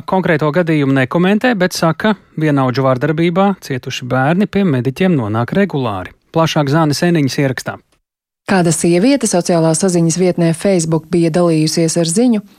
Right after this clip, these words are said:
Speaker 2: ka viņas meita nonākusi bērnu slimnīcā pēc piekaušanas. Latvijas radio viņa pastāstīja, ka incidents noticis septītajā jūnijā. Viņas meita, kurai ir trīspadsmit gadu,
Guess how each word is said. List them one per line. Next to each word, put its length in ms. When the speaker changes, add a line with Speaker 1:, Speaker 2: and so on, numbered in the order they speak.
Speaker 2:
ka 80
viņas 320
meita 320
nonākusi 560
bērnu 320
slimnīcā 560
pēc 240
piekaušanas. 840
Latvijas 400
radio 320
viņa 240
pastāstīja, 640
ka 80
incidents 560
noticis 380
septītajā 600
jūnijā. 480
Viņas 320
meita, 320
kurai 300
ir 100
trīspadsmit 640
gadu, 240